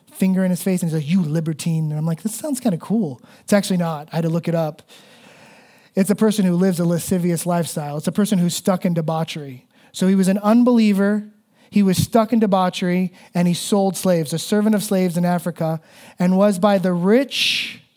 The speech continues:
mercy of our Lord and Savior Jesus Christ preserved, restored,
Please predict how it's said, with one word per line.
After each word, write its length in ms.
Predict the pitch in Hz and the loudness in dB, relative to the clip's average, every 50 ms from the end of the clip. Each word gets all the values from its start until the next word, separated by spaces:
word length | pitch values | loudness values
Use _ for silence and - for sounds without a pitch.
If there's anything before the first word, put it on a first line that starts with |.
| _ _ | _ _
mercy 400 | 180 175 185 185 170 - - 190 175 | -2 0 0 0 0 -2 -2 0 0
of 140 | 175 160 | 0 0
our 140 | 170 170 170 | 0 -2 0
Lord 420 | 165 170 175 175 170 160 151 175 - - - - - - _ | 0 0 0 0 -2 -2 -8 -14 -18 -20 -20 -20 -20 -10 _
and 140 | 170 170 160 | -4 -4 -2
Savior 320 | - 180 180 175 165 170 | -2 -2 0 0 0 -2
Jesus 320 | 151 170 175 160 170 160 - | -2 -2 -2 -2 -4 -6 -8
Christ 480 | - - 165 160 160 160 - - - _ _ _ _ _ _ _ _ _ _ _ _ _ _ _ | -6 -6 -4 -2 -2 -4 -6 -10 -14 _ _ _ _ _ _ _ _ _ _ _ _ _ _ _
preserved, 640 | - 175 147 147 180 175 180 185 185 180 180 - - - _ _ _ _ _ _ _ _ | -6 -4 -2 -2 0 0 0 -2 -4 -6 -8 -16 -20 -20 _ _ _ _ _ _ _ _
restored, 680 | - 165 156 - - - 175 170 170 175 175 180 170 165 | -6 -4 -4 -4 -4 -4 -2 -2 0 -2 -2 -4 -6 -8